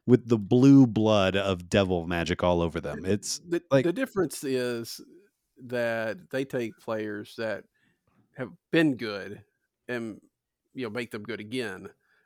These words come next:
Speaker 2: Whereas Cardinals take guys that nobody's ever heard of and turns them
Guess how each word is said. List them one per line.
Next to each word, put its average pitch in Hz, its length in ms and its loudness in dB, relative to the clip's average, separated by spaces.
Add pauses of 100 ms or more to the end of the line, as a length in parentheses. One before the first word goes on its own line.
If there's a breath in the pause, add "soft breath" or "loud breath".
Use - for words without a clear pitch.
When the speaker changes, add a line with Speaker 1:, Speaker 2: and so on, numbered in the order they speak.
Speaker 2:
Whereas 117 200 -6
Cardinals 143 380 -4
take 110 180 -8
guys 104 340 -4
that - 140 -14
nobody's 113 280 -8
ever 90 180 -12
heard 151 240 -6
of - 460 -8
and - 120 8
turns - 260 6
them 202 180 6